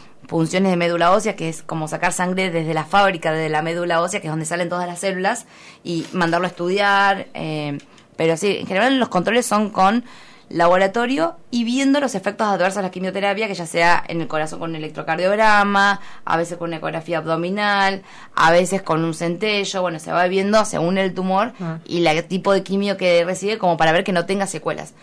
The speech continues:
Speaker 1: Hoy estamos mucho en eso, haciendo diagnóstico y seguimiento en estas cosas de, de prevención de, de los que ya están tratados, o hasta algunos pacientes nos han pasado de que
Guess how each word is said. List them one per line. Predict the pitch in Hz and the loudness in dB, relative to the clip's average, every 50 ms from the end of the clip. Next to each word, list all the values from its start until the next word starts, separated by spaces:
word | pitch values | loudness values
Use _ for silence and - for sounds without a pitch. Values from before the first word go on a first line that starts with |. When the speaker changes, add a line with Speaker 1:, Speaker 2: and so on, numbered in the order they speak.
| - - - _ | -20 -20 -10 _
Speaker 1:
Hoy | - 202 | 0 0
estamos | 208 - 214 226 220 196 | 2 2 2 2 2 0
mucho | 202 214 208 208 220 | 0 -2 -4 -4 -4
en | 202 208 | -4 -4
eso, | 208 196 - 165 147 - - - - - - _ _ | -4 -4 -2 -4 -4 -4 -10 -18 -20 -20 -20 _ _
haciendo | - - 165 165 190 202 | -6 -6 -4 -2 -2 -2
diagnóstico | 196 196 190 196 208 220 220 233 220 226 247 269 - | 0 0 0 0 -2 -4 -4 -6 -2 2 2 2 2
y | - 185 | 0 -4
seguimiento | - - 180 175 180 185 190 196 214 220 208 247 269 269 269 - - _ - _ _ | -4 -4 -4 -2 -2 -2 -2 -2 -2 -2 0 0 0 0 -2 -6 -16 _ -20 _ _
en | - 190 | -2 0
estas | 202 208 226 226 | 0 0 0 -2
cosas | - - - - 240 226 | -2 -2 0 0 0 2
de, | 202 185 175 - | 2 2 0 0
de | - - 165 160 | 0 0 0 0
prevención | 165 165 170 170 170 175 175 165 - 196 208 226 247 | 2 2 2 4 4 4 4 2 0 0 0 2 0
de, | 233 190 175 | -2 -4 -6
de | 170 156 160 156 151 143 | -4 -4 -4 -4 -2 -4
los | 151 147 | -6 -8
que | - 156 | -8 -8
ya | 151 180 | -8 -8
están | 180 180 | -6 -6
tratados, | 180 170 170 185 196 190 165 151 147 - - - - - - - - | -8 -6 0 2 2 4 4 2 -2 -6 -12 -18 -18 -18 -18 -8 -2
o | - 165 | 0 0
hasta | 180 - 165 | 0 0 -2
algunos | 170 190 214 226 226 | -2 0 0 -2 0
pacientes | 226 196 185 - 196 196 214 214 | 0 -2 -2 -2 -4 -4 -2 -2
nos | 202 185 | 0 0
han | 180 | 0
pasado | 170 175 - 202 208 214 | -2 0 2 2 2 2
de | 202 190 | 2 0
que | 196 196 | -2 -2